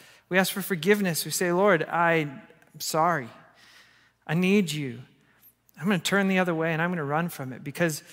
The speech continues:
we, we believe that w-, what is received is better than what we're surrendering. We engage in, in rhythms that consume time and attention and,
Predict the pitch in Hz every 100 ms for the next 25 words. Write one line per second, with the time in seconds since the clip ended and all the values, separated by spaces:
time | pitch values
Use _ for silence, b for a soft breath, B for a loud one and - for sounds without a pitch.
0 | B B 170 165 180 165 165 170 220 208
1 | 151 151 - 160 - - _ _ _ _
2 | _ - 180 180 170 156 - 208 170 156
3 | 147 175 180 165 156 147 147 - 143 160
4 | 139 117 110 127 _ _ _ _ _ _
5 | _ _ _ _ _ _ - 165 190 170
6 | 190 202 202 175 180 180 180 160 151 175
7 | 202 185 165 143 131 - 156 156 - 160
8 | - 190 180 170 - 160 180 185 175 139
9 | 123 131 - 165 208 202 - 143 131 131
10 | 127